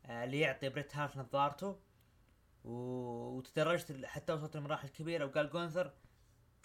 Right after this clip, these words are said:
"ترى ما تغير شيء". قال: "اسمع، طو-، طورت من شخصيتي ووصلت لأعلى مستوى، وحملت هذا اللقب وعدت توهجه وعايش سب-، بسببي وكل الألقاب اللي حققتها". قال جونثر: يا ميز، يا مايك،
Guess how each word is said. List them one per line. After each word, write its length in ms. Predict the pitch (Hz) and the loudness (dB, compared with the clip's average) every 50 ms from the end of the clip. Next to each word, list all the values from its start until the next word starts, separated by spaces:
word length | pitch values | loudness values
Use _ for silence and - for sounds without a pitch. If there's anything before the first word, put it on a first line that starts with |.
| - - - - - - - | -14 -14 -14 -14 -14 -14 -10
"ترى 160 | 127 123 120 | -10 -8 -8
ما 80 | 127 | -8
تغير 340 | 143 - 160 170 165 147 131 | -8 -8 -6 -4 -4 -4 -4
شيء". 300 | - - 135 123 113 - - - _ _ _ _ _ _ _ _ _ - 127 | -4 -6 -10 -10 -10 -12 -14 -20 _ _ _ _ _ _ _ _ _ -6 -4
قال: 120 | 127 - | -2 -2
"اسمع، 340 | 185 - - 156 139 - - - _ - _ _ _ _ _ - _ _ - - | -2 -4 -4 -6 -6 -6 -8 -12 _ -20 _ _ _ _ _ -20 _ _ -14 -6
طو-، 800 | - 127 135 147 170 170 151 127 101 92 - 82 85 113 120 127 - - | -4 -2 0 2 2 2 2 2 -2 -8 -10 -12 -12 -12 -12 -8 -4 -2
طورت 440 | 139 147 175 180 175 - - - | 2 4 4 2 2 0 -12 -10
من 120 | 147 139 131 | -8 -8 -8
شخصيتي 380 | - 139 - - 156 139 131 | -8 -10 -10 -8 -8 -6 -6
ووصلت 320 | 131 120 - 156 156 143 - | -8 -8 -6 -6 -6 -4 -4
لأعلى 260 | 143 135 135 143 143 | -4 -2 -2 -2 -2
مستوى، 400 | 147 147 - - - 131 139 135 | -4 -4 -8 -8 -8 -4 -2 -2
وحملت 580 | 123 120 - - - 143 147 165 165 160 - 127 | -2 -2 -6 -8 -6 -4 -2 -2 -4 -4 -6 -10
هذا 220 | 127 127 120 127 | -10 -10 -8 -8
اللقب 380 | 123 131 139 139 - 151 120 120 | -6 -6 -6 -4 -4 -6 -4 -2
وعدت 360 | 113 113 131 123 - - - | 0 0 0 -2 -2 -6 -6
توهجه 580 | 147 147 147 135 117 123 117 117 - 151 147 147 - - - - - - - - _ - _ - | -4 -4 -4 -4 -6 -8 -10 -8 -6 -8 -8 -8 -12 -20 -20 -20 -20 -20 -20 -20 _ -20 _ -4
وعايش 420 | 123 123 127 135 147 160 156 135 - | 0 2 4 6 6 4 4 0 -4
سب-، 340 | - - 165 143 - - | -6 -6 -6 -6 -6 -8
بسببي 440 | - - - 147 139 131 123 117 120 | -14 -10 -8 -6 -4 -4 -4 -6 -6
وكل 200 | 127 127 - 180 | -6 -4 -2 0
الألقاب 340 | 180 170 170 - 165 170 156 | 0 0 0 0 2 2 2
اللي 120 | 143 - | 2 0
حققتها". 600 | - - - 160 147 - - - 160 160 156 147 - _ - - _ _ - _ - | -8 -12 -10 -10 -12 -12 -10 -6 -4 -4 -4 -4 -8 _ -20 -20 _ _ -20 _ -8
قال 140 | 127 123 117 | -6 -6 -4
جونثر: 360 | 139 143 139 135 139 - - - - - - - - - | -2 -4 -4 -4 -6 -8 -8 -12 -20 -20 -20 -20 -12 -6
يا 100 | 127 135 | -4 -2
ميز، 380 | 143 160 156 143 131 - - 127 | 0 0 0 -2 -2 -4 -8 -6
يا 60 | 127 | -4
مايك، 480 | 135 147 147 143 127 - - - - | -2 0 0 0 -2 -6 -10 -20 -20